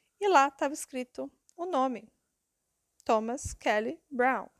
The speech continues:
Bom, finalmente encontraram os restos mortais do garoto. E naquele dia fizeram uma cerimônia lá no ginásio da escola,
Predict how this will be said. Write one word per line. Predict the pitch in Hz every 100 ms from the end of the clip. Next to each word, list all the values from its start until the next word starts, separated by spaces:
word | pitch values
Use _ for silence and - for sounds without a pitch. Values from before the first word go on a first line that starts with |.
| _ _ _ _ _ _ _ _ _ _ _ _ - - _ _ _ _ _ _ 269
Bom, | 226 202 - - - - - - _ _ _ _ _ _ _ _ - - _
finalmente | - 269 240 233 247
encontraram | 240 240 214 208
os | -
restos | 214 - 220
mortais | 214 - 208 208
do | 202
garoto. | - 208 233 247 240 - 240 - _ _ _ - - _ _ -
E | 254
naquele | 262 262 262
dia | 233 233 240 247
fizeram | 247 233 233
uma | 240 247
cerimônia | - 254 285 220 220 220 220 240 _ - -
lá | 214 208
no | 214
ginásio | 214 208 185 214
da | 226
escola, | - - 190 202 208 208